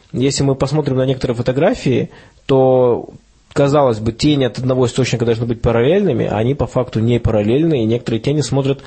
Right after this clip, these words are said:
в разные стороны на фотографиях. Это значит, что там было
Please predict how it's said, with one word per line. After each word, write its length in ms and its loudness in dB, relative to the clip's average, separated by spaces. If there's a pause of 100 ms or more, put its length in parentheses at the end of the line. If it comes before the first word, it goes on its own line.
(140)
в 80 0
разные 340 2
стороны 380 0
на 120 -2
фотографиях. 560 -2 (180)
Это 160 -2
значит, 240 -2
что 100 -2
там 240 -2
было 300 0